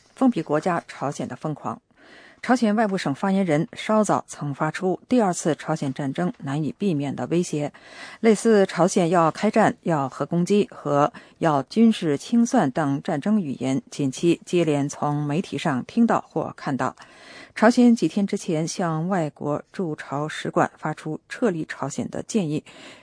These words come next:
韩朝边界的开城工业园区里的韩方工作人员近日陆续撤回到韩国。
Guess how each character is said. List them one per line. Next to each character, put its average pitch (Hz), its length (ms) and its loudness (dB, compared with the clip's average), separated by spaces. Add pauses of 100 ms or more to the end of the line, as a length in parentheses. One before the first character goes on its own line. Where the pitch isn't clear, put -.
(160)
韩 - 160 0
朝 190 120 0
边 208 180 2
界 185 160 0
的 139 300 0
开 - 260 -6
城 147 220 -6
工 196 200 -2
业 170 120 -2
园 143 200 -2
区 233 300 0
里 160 100 0
的 123 120 -4
韩 - 200 -10
方 196 220 -2
工 220 160 2
作 185 100 0
人 156 160 -2
员 170 360 0
近 170 200 -2
日 156 240 0
陆 190 220 0
续 151 320 -4
撤 - 160 -10
回 143 140 -4
到 147 120 -2
韩 131 240 -6
国。 143 240 2